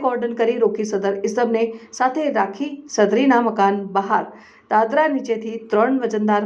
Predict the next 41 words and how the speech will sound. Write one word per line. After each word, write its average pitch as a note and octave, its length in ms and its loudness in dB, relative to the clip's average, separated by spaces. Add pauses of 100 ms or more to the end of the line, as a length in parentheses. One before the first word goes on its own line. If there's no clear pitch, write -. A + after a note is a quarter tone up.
કોથળાઓ F#3+ 480 0
જેવા F#3+ 180 -4
ભારતીય F#3 300 -4
બનાવટનો G3 500 0
વિદેશી G3+ 380 -2
દારૂ F#3+ 240 2
ભરેલ G3+ 220 2 (460)
ગોવા A#3 280 4 (100)
રીડ્સ A#3 320 -8 (680)
લંડન C4+ 460 4
પ્રાઇડ C4 280 2
બ્રાન્ડની A3+ 460 0
કુલ G#3+ 180 4 (160)
બોટલ G#3 380 2
નંગ F3+ 440 -2
એકસો G#3+ 280 4
ત્યાસી, G3 380 2
કિંમત F#3 340 0
રૂપિયા G#3+ 300 2
ત્રેવીસ G#3+ 260 0
હજાર G#3+ 260 0 (400)
સાતસો A#3 380 -2
પિસ્તાલીસનું A#3 500 -2
મળી G#3+ 220 2
આવતા G#3 240 0 (160)
આ G3+ 100 0
વિદેશી G3 360 -2
દારૂનો G#3 320 0
જથ્થો G#3+ 280 0
વગર G#3 300 0
પાસ G3 260 0
પરમિટે G#3+ 340 0 (520)
રાખેલ A3+ 400 -2
હોય F#4+ 180 0 (140)
આ - 80 4
વિદેશી F#3+ 340 -2
દારૂનો A3 320 -2
જથ્થો A#3 240 -6
કબજે A3 320 0
કરી A3 220 2
મળી F#3+ 180 0